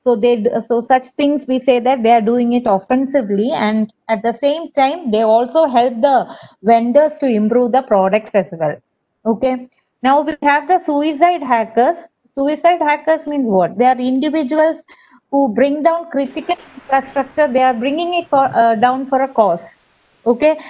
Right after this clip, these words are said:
and they are not worried about what will happen. Now, if they are found, like, if they are, um,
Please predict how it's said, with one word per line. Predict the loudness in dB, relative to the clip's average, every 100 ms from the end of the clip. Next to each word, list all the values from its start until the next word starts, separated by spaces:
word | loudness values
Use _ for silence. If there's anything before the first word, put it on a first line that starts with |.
| -12 -4
and | 0 2
they | 2
are |
not | 2 2 2 2
worried | 0 2 0
about | 2 2 0
what | 0 0 0
will | 0 2
happen. | 0 -2 -4 -4 -6
Now, | -4
if | -2 -2 0
they | 0 4
are | 2 2
found, | 0 0 -2 -4 -6
like, | -2 -2 -2
if | -8 -2
they | 2 4
are, | 4 2 0 0
um, | 2 2 0 -2